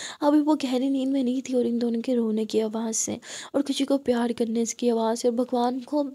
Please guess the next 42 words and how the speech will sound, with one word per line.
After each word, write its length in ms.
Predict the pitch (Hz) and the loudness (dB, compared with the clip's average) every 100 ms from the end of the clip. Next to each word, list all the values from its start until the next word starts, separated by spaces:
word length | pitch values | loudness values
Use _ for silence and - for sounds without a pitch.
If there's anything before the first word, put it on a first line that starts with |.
| - _ - | -16 _ 2
धन्यवाद 540 | 269 233 247 240 233 | 4 4 4 4 4
करने 220 | - 226 | 4 4
की 120 | 226 233 | 4 2
आवाज़ 160 | 233 | 2
से 100 | 311 | 2
वो 140 | 330 330 | 2 2
सो-, 260 | - 214 - - | 0 -4 -6 -2
मतलब 240 | 247 320 285 | 0 2 2
उठ 140 | 262 - | 2 2
जाती 320 | 226 220 226 | -2 -2 0
है 60 | |
आवाज़ें 200 | 226 226 | 0 0
सुन 200 | 226 233 | -2 -2
के 180 | 226 233 - - - - | -2 -4 -4 -12 -12 2
और 140 | 339 330 | 4 6
इन 160 | 330 | 6
लोगों 120 | 311 | 4
को 160 | 302 359 | 2 2
देखने 360 | 269 233 247 240 | 4 4 2 0
लगती 320 | 233 233 226 | 0 -2 2
है, 60 | 240 | 2
लेकिन 300 | 269 294 311 | 2 0 2
ना 180 | 349 359 _ 269 | 2 0 _ -4
ऐसे 180 | - | -2
प्रिटेंड 440 | 294 - 202 254 254 | -4 -2 2 2 4
करती 240 | 240 247 | 0 0
है 60 | 294 | 0
जैसे 220 | 294 311 | 2 2
वो 140 | 311 | 2
सो 400 | 320 - 226 220 | 0 -2 2 4
रही 120 | 220 220 | 4 2
है, 100 | 208 | -2
आधी 460 | - - 254 262 | -4 -8 -4 -2
खुली 340 | 247 254 247 247 | 0 0 0 2
आधी 260 | 226 226 | 0 0
बंद 240 | 214 226 220 | 0 -2 -2
आंखों 220 | 220 220 | -2 -4
से 120 | 240 | -2
इन्हें 180 | 285 226 | -2 -2
देख 220 | 208 208 | -2 -2
रही 160 | 226 | -4
थी। 140 | 214 | -4